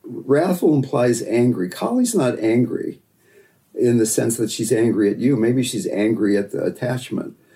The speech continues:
But it's more this fierce love, this fierce compassion that is devouring attachment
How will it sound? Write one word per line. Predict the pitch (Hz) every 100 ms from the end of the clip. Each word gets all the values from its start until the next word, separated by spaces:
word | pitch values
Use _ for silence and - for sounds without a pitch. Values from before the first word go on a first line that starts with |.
| - _ -
But | 117 113
it's | 123 -
more | 147 170
this | 147 127 - - _ _ _ -
fierce | - - 170 165 143 -
love, | 123 107 87
this | 98 -
fierce | - - 156 160 -
compassion | - 113 113 120 123 - - - - _ _ - _ -
that | 107
is | 110 107 -
devouring | 113 101 117 139 131 127 123 120 - -
attachment | - - 123 120 127 120 90 -